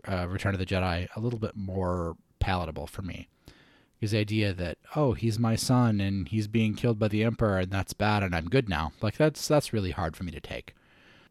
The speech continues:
Uh, I kinda feel the same way about Ben Solo changing back from being Kylo Ren, uh, after, you know, his fight with, uh, Rey. So, although I think that at least, I,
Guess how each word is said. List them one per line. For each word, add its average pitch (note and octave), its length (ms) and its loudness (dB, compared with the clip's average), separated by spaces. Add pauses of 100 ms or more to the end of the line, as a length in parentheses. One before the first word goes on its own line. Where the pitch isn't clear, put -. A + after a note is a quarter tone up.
(280)
Uh, F#2+ 280 -4
I C3 120 -2
kinda D#3 280 4
feel A#2 160 4
the G#2 60 2
same G2 220 2
way E2+ 300 0
about F2+ 340 0 (640)
Ben A2 240 2
Solo F#2+ 440 2 (260)
changing F#2+ 400 0
back F2 200 -2
from G2 220 -6
being G2 220 0
Kylo F#2+ 320 0
Ren, E2+ 460 -2 (120)
uh, E2 380 -8 (440)
after, - 600 -8
you G#2 120 -6
know, E2+ 120 -2
his - 200 -4
fight E2+ 280 -4 (640)
with, F#2 380 -6
uh, E2 260 -6 (220)
Rey. F2 420 -2
So, A2 600 0 (1700)
although C3+ 420 6
I B2 100 2
think A#2 200 -2
that A2+ 140 2
at F2 60 -4
least, G2+ 300 -2
I, A2+ 160 0